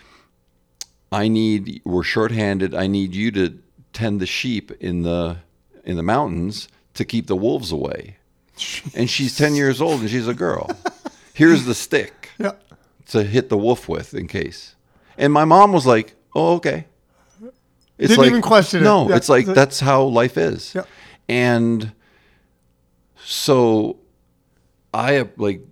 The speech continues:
Speaker 1: th-, those thoughts, uh, her and my dad telling me about air raid sirens because they were on Hitler's, like, like
Speaker 2: Right.
Speaker 1: Yugoslavia was communist. They were on Hitler's side.
Speaker 2: Right.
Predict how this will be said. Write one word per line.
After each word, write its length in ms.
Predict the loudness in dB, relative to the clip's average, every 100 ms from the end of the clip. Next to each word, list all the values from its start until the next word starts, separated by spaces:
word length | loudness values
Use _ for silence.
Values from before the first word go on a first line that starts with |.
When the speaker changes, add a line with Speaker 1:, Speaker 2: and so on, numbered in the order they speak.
| _ -20
Speaker 1:
th-, 120 | -18 -18 -20 -20 _ _ _ _ _ _
those 440 | -8 2 2 2 -2
thoughts, 640 | -6 -6 -6 -8 -14 -18 -20 _ _ _ _ _ _ _ -10
uh, 420 | -6 -4 -4 -6 -12 _ _ _ _ _ -20 -20
her 420 | -14 -4 0 0
and 100 | 0
my 100 | 0
dad 260 | 0 0 0
telling 200 | -4 -4
me 80 |
about 220 | -2 -2 -2
air 160 | -4
raid 180 | -4 -8
sirens 640 | -10 -10 -10 -14 -18 -20 _ _ _ -10
because 300 | -4 -2 2
they 140 | 2
were 120 | 4
on 140 | 2 0
Hitler's, 400 | -2 -2 -4 -4
like, 220 | -6 -4
like 160 | -4
Speaker 2:
Right. 140 | -2 -2
Speaker 1:
Yugoslavia 480 | -2 -2 0 0 0
was 100 | -2
communist. 420 | -4 -4 -6 -6
They 80 | -4
were 120 | -2
on 80 | -4
Hitler's 320 | -6 -8 -10
side. 200 | -14 -16 -20 -18
Speaker 2:
Right. 100 | -18